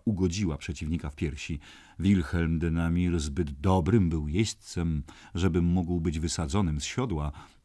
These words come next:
ale gwałtowność i siła uderzenia były tak wielkie, że pękły popręgi i jeździec wraz z siodłem upadł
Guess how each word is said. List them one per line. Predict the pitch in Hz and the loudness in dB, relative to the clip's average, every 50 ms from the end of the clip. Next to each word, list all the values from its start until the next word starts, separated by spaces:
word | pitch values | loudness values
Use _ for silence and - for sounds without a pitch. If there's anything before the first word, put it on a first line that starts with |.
| - - | -6 0
ale | - 104 110 110 107 107 107 | 2 4 4 4 4 2 2
gwałtowność | 98 95 107 107 104 - 123 139 151 143 117 92 - - - - | 4 4 4 4 4 4 4 2 4 4 2 0 0 -4 -6 -6
i | 104 | -4
siła | - - - 175 170 143 107 | -4 -4 -4 -4 -2 -2 0
uderzenia | 95 85 87 87 110 139 143 101 | 0 0 0 0 0 0 0 0
były | 85 85 85 | 0 0 0
tak | - 151 165 117 | 0 0 0 6
wielkie, | 101 123 147 156 165 - - 165 175 196 202 - - - - - - - | 6 8 8 8 6 4 4 2 2 2 2 -4 -10 -20 -20 -20 -10 -6
że | 82 85 101 | 0 0 0
pękły | - - - 180 180 170 127 - - 82 76 | 0 0 0 0 2 2 0 -2 -2 -6 -6
popręgi | - - 73 - - 135 151 165 175 180 165 147 123 117 120 120 113 - _ - | -4 -6 -8 -4 -2 -2 0 0 0 0 0 -2 -2 -2 -2 -2 -2 -4 _ -6
i | - 147 147 113 104 | -4 -2 2 6 6
jeździec | 110 123 127 113 104 107 95 80 | 8 8 6 6 4 2 2 2
wraz | 78 80 85 - - - | 0 -2 -2 -4 -6 -12
z | - - | -10 -10
siodłem | - - - - 82 73 69 73 73 78 82 80 73 - - - - - - _ | -10 -8 -4 -4 -4 -4 -2 -2 -2 -2 -2 -2 -4 -6 -12 -20 -20 -20 -16 _
upadł | - 107 87 - - 80 76 73 85 82 82 82 82 | 0 0 0 2 0 -2 -2 0 -2 -2 -2 -2 -4